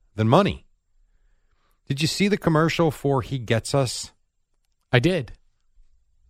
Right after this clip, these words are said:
Speaker 1: Running during the N F L playoffs?
Speaker 2: Yep.
Speaker 1: On network television.
Speaker 2: I did.
Speaker 1: So the message is about Jesus Christ.
Speaker 2: Correct.
Speaker 1: They're spending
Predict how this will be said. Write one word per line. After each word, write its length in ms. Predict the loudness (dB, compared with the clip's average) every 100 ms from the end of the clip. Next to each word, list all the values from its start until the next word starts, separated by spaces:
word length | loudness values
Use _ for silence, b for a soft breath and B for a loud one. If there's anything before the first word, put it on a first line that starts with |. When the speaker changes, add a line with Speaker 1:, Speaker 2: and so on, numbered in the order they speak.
| _ _ _ -8
Speaker 1:
Running 560 | 0 2 4 2 2
during 320 | 2 2 2 0
the 160 | -4 -2
N 140 | 0
F 240 | 0 0
L 320 | 0 0 -4 -8 -8
playoffs? 760 | -2 0 2 0 -4 -10 -10
Speaker 2:
Yep. 300 | -4 -4 -4 _ _
Speaker 1:
On 300 | 2 2 2
network 380 | 0 0 -4 -4
television. 640 | -2 0 2 -2 -4 -10 -16 _
Speaker 2:
I 80 | -4
did. 280 | -2 -2 -6 -14 _ _ _ _ _ _
Speaker 1:
So 160 | -6
the 80 | -2
message 560 | 4 4 4 0 0 -2
is 160 | 0
about 480 | 0 2 2 0 -4 _ _ _ -18
Jesus 440 | -4 -2 -2 -6
Christ. 580 | -2 -2 -2 -6 -14 -16 _ _
Speaker 2:
Correct. 420 | -2 -2 -2 _ _ _ _ _ _ _ _ _ _ _ _ _ _ _
Speaker 1:
They're 280 | -4 0 2
spending 720 | 2 2 4 4 2 2 -4